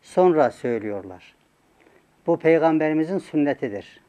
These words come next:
Peygamberimiz yapmadığı bir şeyi başkalarına söylememiş ve söylediği her şeyi de kendisi yapmış. Dolayısıyla üstadımız kendi tecrübe ettiği, yaşadığı, uyguladığı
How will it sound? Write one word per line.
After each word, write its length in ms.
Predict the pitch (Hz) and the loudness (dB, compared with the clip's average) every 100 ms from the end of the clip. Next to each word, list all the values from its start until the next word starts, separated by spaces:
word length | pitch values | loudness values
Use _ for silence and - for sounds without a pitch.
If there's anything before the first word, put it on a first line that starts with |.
| _ - | _ -6
Peygamberimiz 680 | 147 143 151 147 147 147 | -4 0 0 0 -2 0
yapmadığı 520 | 160 160 156 135 135 127 | 0 0 0 -2 -4 -8
bir 60 | |
şeyi 260 | 117 175 165 | -8 -6 -4
başkalarına 600 | 135 - 139 123 123 156 | -6 -4 -6 -4 -6 -6
söylememiş 720 | - 143 131 110 151 170 - _ _ _ _ _ _ | -4 -4 -4 -8 -12 -14 -20 _ _ _ _ _ _
ve 100 | 147 | -8
söylediği 440 | - 170 170 160 151 | -2 0 2 0 0
her 120 | 170 | -2
şeyi 220 | - 151 | -2 -4
de 80 | 180 | -4
kendisi 360 | - 139 139 | -4 -4 -4
yapmış. 520 | 196 147 - 104 - - _ _ _ _ _ _ _ - | -2 -2 -4 -20 -20 -20 _ _ _ _ _ _ _ -2
Dolayısıyla 580 | 170 170 156 180 160 156 | 2 2 2 0 -2 -2
üstadımız 640 | - 180 165 135 147 160 | -2 0 0 2 -2 -4
kendi 400 | - 156 156 160 | -4 -2 0 -2
tecrübe 380 | 151 147 151 160 | -2 -2 -2 -2
ettiği, 200 | 151 - | -2 -2
yaşadığı, 640 | 139 - 143 123 127 143 175 | -4 -2 -4 -4 -6 -6 -6
uyguladığı 800 | 147 139 143 131 117 120 139 | -4 -4 -2 -2 -4 -6 -6